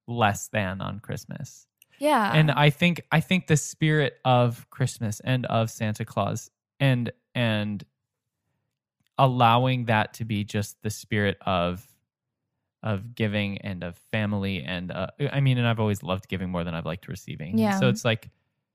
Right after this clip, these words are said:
Speaker 1: I think that's the important piece to really
Speaker 2: Yeah.
Speaker 1: just move forward with, at least for us, as we're, as we're leaning more into the fun and the, and the
Speaker 2: Yeah.
Speaker 1: nostalgia and the holiday of Christmas and less into the, like, deep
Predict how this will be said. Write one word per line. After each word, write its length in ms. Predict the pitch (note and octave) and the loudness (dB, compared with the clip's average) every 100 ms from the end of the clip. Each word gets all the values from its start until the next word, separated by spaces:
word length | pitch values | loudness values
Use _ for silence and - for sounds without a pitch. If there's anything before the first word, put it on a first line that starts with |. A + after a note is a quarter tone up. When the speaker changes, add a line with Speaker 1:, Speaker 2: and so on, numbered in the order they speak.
| _ _ _ _ - | _ _ _ _ -2
Speaker 1:
I 100 | C3 | 0
think 340 | - D3+ C#3 - | 2 -2 -2 -4
that's 380 | A#2+ A2 - - | 0 0 -2 -6
the 100 | A#2+ | -6
important 460 | G#2+ B2 A#2+ C3 | -2 -4 -4 -10
piece 260 | D3 C#3 - | -6 -8 -6
to 120 | C3 | -4
really 380 | B2 B2 B2+ B2 | -2 -2 -2 -2
Speaker 2:
Yeah. 200 | G3 F3+ | -4 -2
Speaker 1:
just 300 | B2+ A#2 - - | -2 -4 -6 -6
move 340 | A#2+ B2+ B2+ | 0 2 2
forward 360 | - B2+ B2+ A#2+ | 0 0 0 0
with, 240 | G2+ F#2 | -2 -2
at 100 | G2+ | -2
least 220 | A2+ B2+ - | -2 -4 -6
for 160 | - | -2
us, 300 | A2+ G2+ - | -2 -2 -4
as 180 | G2 G2+ | -10 -4
we're, 300 | A#2 A2+ A2 | 0 2 0
as 280 | - A#2+ A2+ | 0 -2 0
we're 260 | A#2 A2 | -2 -2
leaning 380 | A2 A#2+ A#2+ A2+ | -4 -6 -6 -6
more 220 | G#2+ G#2 G#2+ | -4 -4 -2
into 380 | G#2+ G#2+ A#2 | -4 -4 -4
the 120 | G#2 G2+ | -4 -6
fun 360 | - G#2+ G#2+ | -4 -4 -2
and 160 | G#2 G2+ | -4 -4
the, 240 | G2+ G#2 _ _ _ _ - | -4 -6 _ _ _ _ -4
and 180 | B2 | 0
the 40 | A#2 | 2
Speaker 2:
Yeah. 80 | D#4 | 2
Speaker 1:
nostalgia 520 | G3 A#2+ A2 A#2 A2+ | 4 6 4 4 2
and 160 | G#2 G#2+ | 2 0
the 60 | |
holiday 580 | G#2+ G#2+ G#2+ G#2+ G2+ G2 | -2 -2 0 0 0 0
of 380 | - F#2+ F#2+ - | 0 -2 -2 -6
Christmas 520 | - F#2+ - F2 - | -8 -8 -8 -10 -8
and 160 | F#2+ F2+ | -8 0
less 300 | G2 A2 - | 0 -2 -6
into 340 | A2 G#2+ G#2 | -8 -6 -6
the, 160 | G2+ F#2+ | -4 -2
like, 380 | F2 F2+ - - _ _ _ - G#2+ - | -2 -4 -8 -20 _ _ _ -14 -14 -6
deep 320 | A#2 A2 - | -2 -2 -4